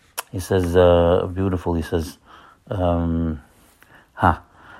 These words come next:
"Mahazik pe'ozne kelev over u'mitaber ariv lo." Ooh, a guy, he sees a dog on the side of the road, and he's a wise guy. <clears throat> So what does he do?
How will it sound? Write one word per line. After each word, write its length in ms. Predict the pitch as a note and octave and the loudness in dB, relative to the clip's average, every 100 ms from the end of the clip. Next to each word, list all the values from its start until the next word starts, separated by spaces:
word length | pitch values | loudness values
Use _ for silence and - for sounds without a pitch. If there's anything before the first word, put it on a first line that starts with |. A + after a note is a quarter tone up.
| - G#2 | -4 2
"Mahazik 580 | G2 G2+ F#2 F#2+ D3+ | 4 4 2 4 2
pe'ozne 560 | - A#2+ G#2+ G#2 G2 F#2+ | 4 4 6 6 4 2
kelev 500 | - C3 C#3+ D3 - | 4 4 6 6 4
over 300 | G#2 F#2+ G2+ | 2 4 6
u'mitaber 720 | C3 D3+ A2 G#2 G2 F#2 A#2+ | 8 8 6 2 2 4 4
ariv 480 | C3+ F#2+ F#2 G2 F2 | 6 6 4 0 0
lo." 180 | E2 D#2+ D#2 | 2 2 2
Ooh, 520 | G#2+ A#2+ G#2+ F#2+ D#2 - - - | 0 2 2 0 -4 -10 -18 -6
a 80 | F#2 | 4
guy, 460 | A#2+ C3+ A2+ G2 - - | 4 6 2 0 -6 -8
he 100 | G2+ | -4
sees 200 | F#2 C#3+ | 0 2
a 60 | A2+ | 2
dog 240 | E2+ - | 2 2
on 100 | A2 | 2
the 60 | F2+ | 2
side 260 | A2+ A2 | 4 4
of 60 | G2+ | 4
the 60 | F#2 | 4
road, 340 | G#2 G2 D#2+ - - E3+ | 4 4 -2 -14 -16 -8
and 320 | D3+ E3 C3 - | -4 -4 -6 -2
he's 160 | D3 D3 | 2 6
a 40 | |
wise 300 | D3+ D#3+ C3+ | 8 6 6
guy. 260 | A2+ G2 E2+ - - | 6 6 0 -8 4
<clears throat> 240 | C#3+ C3 - - | 6 6 0 -4
So 120 | D3 | 4
what 60 | D3 | 6
does 100 | C3 | 6
he 80 | |
do? 320 | A2+ A#2 A2+ | 4 2 2